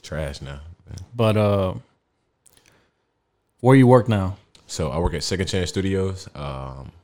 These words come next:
Speaker 1: I am a traveling barber. Basically, I cut hair and,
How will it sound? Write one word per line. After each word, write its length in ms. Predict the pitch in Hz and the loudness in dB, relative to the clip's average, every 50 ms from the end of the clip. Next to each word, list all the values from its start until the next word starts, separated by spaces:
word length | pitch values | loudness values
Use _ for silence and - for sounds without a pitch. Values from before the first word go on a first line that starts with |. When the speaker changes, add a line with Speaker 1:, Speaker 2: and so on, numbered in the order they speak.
| _ _ _ - | _ _ _ -10
Speaker 1:
I 320 | 78 73 71 71 71 71 | -8 -6 -6 -6 -8 -8
am 160 | 69 71 - 50 | -10 -12 -14 -16
a 60 | - | -18
traveling 520 | - - - 82 85 82 80 80 78 76 | -12 -6 -4 -4 -2 -2 -4 -6 -8 -6
barber. 260 | 73 80 80 76 78 | -6 -6 -6 -6 -8
Basically, 520 | 71 71 76 78 78 - - - _ - 73 | -8 -8 -8 -10 -10 -12 -18 -16 _ -12 -12
I 60 | 67 | -12
cut 220 | - - 78 73 73 | -10 -10 -10 -10 -8
hair 200 | 78 69 71 69 | -10 -10 -10 -12
and, 260 | 67 65 67 67 - | -12 -14 -16 -18 -20